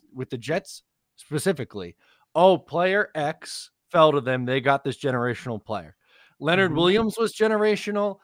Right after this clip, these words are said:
Speaker 1: Jamal Adams was generational. Quinnen Williams was generational. That's three generational players since the twenty fifteen draft, and they made the playoffs zero times since then.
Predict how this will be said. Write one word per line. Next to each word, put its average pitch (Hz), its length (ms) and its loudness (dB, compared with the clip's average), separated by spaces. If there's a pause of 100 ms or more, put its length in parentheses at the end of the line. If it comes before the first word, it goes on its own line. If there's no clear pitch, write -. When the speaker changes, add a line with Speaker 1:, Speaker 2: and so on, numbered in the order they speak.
(100)
Speaker 1:
Jamal 151 260 -2
Adams 202 380 2
was 208 120 -4
generational. 196 920 -2
Quinnen 220 280 2
Williams 127 300 -2
was 107 120 -12
generational. 98 680 -12 (240)
That's - 240 -4
three 233 380 -2
generational 190 680 0
players 143 520 0
since 160 220 -10
the 156 60 -14
twenty 170 220 -8
fifteen - 460 -10
draft, 92 340 -10 (380)
and 196 120 0
they 220 60 6
made 220 180 0
the 214 60 -4
playoffs 214 340 2
zero 214 240 2
times 208 380 -4
since 240 260 -6
then. 90 180 -16